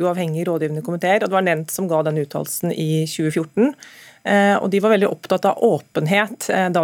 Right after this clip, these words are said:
de ga en forskningsetisk vurdering av petroleumsforskning i Norge. Åpenhet er veldig viktig når vi snakker om ekstern finansiering av forskning, fordi det of-, ofte oppstår bindinger ved slik finansiering, og her er det da sterke økonomiske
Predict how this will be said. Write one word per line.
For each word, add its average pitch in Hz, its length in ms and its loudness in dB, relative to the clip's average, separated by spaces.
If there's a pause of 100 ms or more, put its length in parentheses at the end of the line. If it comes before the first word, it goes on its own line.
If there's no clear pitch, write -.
de 175 80 0
ga 160 140 0
en 160 100 0
forskningsetisk 151 640 -8
vurdering 160 400 -2
av 151 160 -6
petroleumsforskning 151 800 -6
i 165 60 0
Norge. 156 320 -2 (340)
Åpenhet 190 400 0
er 180 160 2
veldig 170 160 -2
viktig 180 400 -4
når 185 140 -2
vi 180 80 -10
snakker 185 240 -6
om 156 80 -4
ekstern 147 420 -4
finansiering 156 480 -4
av 165 60 -8
forskning, 226 400 0 (420)
fordi 180 220 2 (100)
det 170 160 2
of-, - 140 -8 (180)
ofte - 320 -4
oppstår 175 320 -2
bindinger 170 540 2 (100)
ved 170 320 0
slik 156 300 -2
finansiering, 180 580 0
og 208 80 -2
her 190 160 0
er 165 140 0
det 156 80 0
da 160 80 4 (180)
sterke - 800 -2
økonomiske 165 720 -2